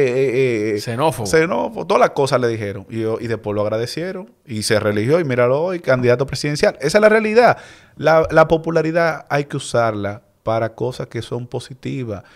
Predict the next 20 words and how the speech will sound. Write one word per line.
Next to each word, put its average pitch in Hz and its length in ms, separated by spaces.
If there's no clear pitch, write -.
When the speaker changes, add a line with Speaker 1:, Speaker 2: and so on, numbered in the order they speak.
Speaker 1:
No 123 480
es 135 240
para 120 340
tú, 123 420
eh, 113 120
porque 113 220
la 110 100
política 120 340
no 123 80
es 127 40
un 123 40
concurso 120 380
de 110 80
belleza. 101 480
La, - 220
aquí 117 260
lo 156 120
que 135 80
ha 131 80
pasado, 95 500